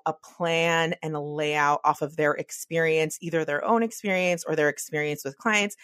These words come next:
similar to coaching. It's not like coaching, you don't do that either, but consultants aren't there to, like, help you, like, feel better, right? <laughs> Or, like, they're not there to help you understand the process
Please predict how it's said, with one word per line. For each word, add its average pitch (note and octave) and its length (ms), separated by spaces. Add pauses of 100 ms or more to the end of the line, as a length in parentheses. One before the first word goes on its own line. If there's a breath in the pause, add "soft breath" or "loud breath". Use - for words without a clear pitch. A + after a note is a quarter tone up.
(180 soft breath)
similar B4 600
to F#3+ 60
coaching. F#3 380
It's G3+ 100
not B3 100
like G3+ 140
coaching, E3+ 380
you D#3 80
don't D3 160
do D3+ 80
that C#3 220
either, E3+ 480 (340 loud breath)
but F#3+ 240 (140)
consultants C4 720
aren't G#3+ 320
there E3+ 320
to, A3+ 120
like, F3 440 (720 loud breath)
help A#3 380
you, G#3 560 (420 soft breath)
like, A3 340
feel C4 460
better, A3+ 640
right? G#3 340
<laughs> - 20
Or, D#4 140
like, E4 220
they're D4 160
not B3+ 300
there A3 300 (120)
to F#3+ 340 (340 loud breath)
help G#3 380
you G3 420
understand G3+ 880
the F#3+ 60
process F#3+ 640